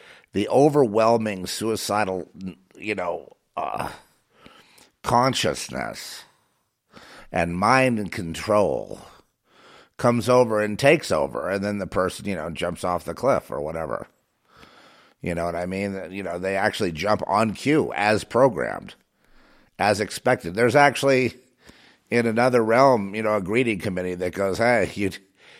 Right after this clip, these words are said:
you did that just right. Well, you're gone from Earth now. You don't get no say, see, see, son? You,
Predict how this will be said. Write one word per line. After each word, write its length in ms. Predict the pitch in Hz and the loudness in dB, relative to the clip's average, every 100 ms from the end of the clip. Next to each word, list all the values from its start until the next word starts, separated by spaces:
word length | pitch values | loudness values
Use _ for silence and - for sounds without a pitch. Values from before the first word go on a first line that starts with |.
| _ | _
you 140 | 90 95 | -4 0
did 160 | 123 | 2
that 180 | 117 107 | 2 0
just 220 | 113 107 | 0 0
right. 280 | 110 117 95 | 2 2 2
Well, 220 | 104 110 | 2 2
you're 160 | 104 107 | 2 2
gone 300 | 117 117 98 | 2 2 2
from 180 | 95 104 | -2 -2
Earth 240 | 104 - | -2 -2
now. 380 | 98 104 69 - _ _ _ _ _ _ _ _ _ _ _ - | -4 -2 -4 -8 _ _ _ _ _ _ _ _ _ _ _ -8
You 120 | 85 | -2
don't 160 | 98 95 | 0 0
get 180 | 101 92 | -4 -4
no 160 | 92 | -4
say, 440 | - 104 92 71 - | -2 -2 0 -2 -6
see, 240 | 78 78 73 - - | -6 -6 -8 -12 -14
see, 160 | 85 | -12
son? 300 | 76 85 90 | -8 -6 -6
You, 220 | 98 85 | -6 -8